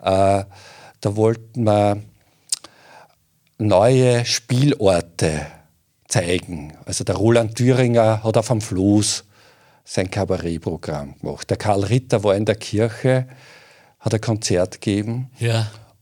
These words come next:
Speaker 1: Und der Willi Resetaritz, den haben wir dann eingeladen, Musik für die Seelen am Friedhof zu moderieren. Und das hat einen ziemlichen Wirbel im Ort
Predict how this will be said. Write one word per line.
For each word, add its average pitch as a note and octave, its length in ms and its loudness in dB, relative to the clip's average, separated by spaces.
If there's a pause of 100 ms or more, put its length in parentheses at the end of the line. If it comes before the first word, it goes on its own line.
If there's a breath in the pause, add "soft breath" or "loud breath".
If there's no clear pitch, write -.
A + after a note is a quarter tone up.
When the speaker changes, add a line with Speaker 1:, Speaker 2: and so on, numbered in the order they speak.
Speaker 1:
Und B2+ 680 0 (720 loud breath)
der A2+ 160 0
Willi C#3+ 220 2
Resetaritz, C3 1080 0
den A#2 220 0
haben A#2+ 160 0
wir C3 100 2
dann A#2+ 180 0
eingeladen, A#2+ 1300 0 (340 loud breath)
Musik B2+ 500 -4
für B2+ 160 0
die A#2+ 120 0
Seelen C3+ 720 0
am A#2 160 -4
Friedhof B2 720 -2
zu B2 180 -2
moderieren. G2+ 920 -4 (1120 soft breath)
Und A2+ 180 -8
das A2+ 120 0
hat B2 140 0
einen B2 140 0
ziemlichen C3+ 600 0
Wirbel G2+ 460 0
im F#2 180 -6
Ort - 500 -8